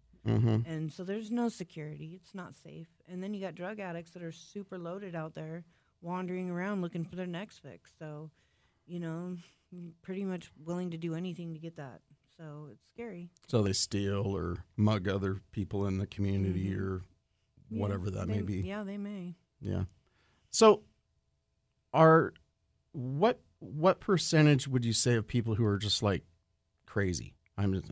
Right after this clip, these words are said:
Speaker 1: not gonna be politically correct. I'm just gonna throw it out there. How, you know, is there a lot of crazy people? I mean, like, certifiably dangerous
Speaker 2: <clears throat>
Speaker 1: nuts?
Speaker 2: Um, <laughs> that's a hard one. I don't know, 'cause some of 'em I may, <clears throat> they may be,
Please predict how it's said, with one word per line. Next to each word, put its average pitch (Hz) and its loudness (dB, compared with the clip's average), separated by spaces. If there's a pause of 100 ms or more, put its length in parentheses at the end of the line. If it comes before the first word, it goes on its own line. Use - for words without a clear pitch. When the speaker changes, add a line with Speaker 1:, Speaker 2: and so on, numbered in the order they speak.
(180)
Speaker 1:
not 117 4
gonna 107 -2
be 104 -2
politically 101 -2
correct. 92 -2
I'm 101 0
just - 0
gonna 95 0
throw 92 -4
it 85 -4
out - -8
there. - -12
How, 131 4 (420)
you 131 2
know, 101 -2 (1200)
is 131 2
there 156 8
a 131 8
lot 104 4
of - 0
crazy 131 4
people? 147 -2 (380)
I 110 -2
mean, 113 2
like, 120 0
certifiably 120 4 (220)
dangerous 113 4
Speaker 2:
<clears throat> - -
Speaker 1:
nuts? - 2 (340)
Speaker 2:
Um, 233 -4 (220)
<laughs> - -20
that's 208 -8
a 180 -10
hard 190 -10
one. 156 -6
I 143 -8
don't 196 -4
know, 185 -4
'cause 170 -16
some 208 -4
of 208 -2
'em 208 -4
I 190 -6
may, 190 -4 (100)
<clears throat> - -16
they 226 -6
may 196 -4
be, 165 -6